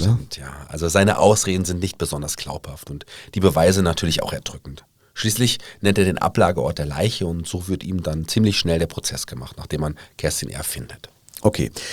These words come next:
Speaker 1: also wir haben einen Raub
Speaker 2: Ja.
Speaker 1: und wir haben einen Mord.
Speaker 2: Ja.
Speaker 1: Marco W. ist spielsüchtig und hat Geldprobleme.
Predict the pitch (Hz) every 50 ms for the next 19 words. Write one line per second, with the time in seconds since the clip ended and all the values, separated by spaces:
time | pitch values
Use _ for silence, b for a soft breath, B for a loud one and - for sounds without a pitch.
0 | B B B B B - - 127 135 135 127 131 135 131 113 90 117 110 107 -
1 | - 92 92 113 135 185 226 - - - - - - 127 127 131 131 120 123 123
2 | 123 120 123 85 101 110 98 85 82 67 64 60 - - - - - - - _
3 | - 90 92 95 101 107 110 127 - - 120 110 104 104 117 131 135 - 104 -
4 | - - - - 117 120 135 139 131 143 151 160 - - 165 170 - - - 123
5 | 120 117 - - 110 107 - - - - 90 90 90 - - - - 80 - -
6 | - 57 - - - - 85